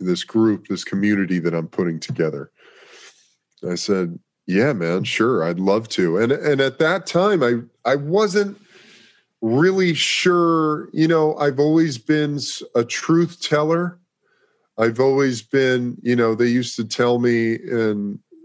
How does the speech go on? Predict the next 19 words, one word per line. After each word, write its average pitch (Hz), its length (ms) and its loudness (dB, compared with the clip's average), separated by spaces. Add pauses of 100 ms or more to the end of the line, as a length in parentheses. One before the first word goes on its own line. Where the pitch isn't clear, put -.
(720)
the 110 400 -6
P 120 320 2
R 117 220 2
people 117 540 0
in 104 80 -2
the 101 80 -4
locker 110 440 -2
room, 107 240 -2
like, 98 240 -2
"Eb, 110 200 0
you're 101 160 -2
so 110 280 -2
good 104 220 0
in 101 120 -2
interviews 107 560 -2
because 101 340 -4
you're 95 120 -4
so 101 280 0
honest." 101 540 -2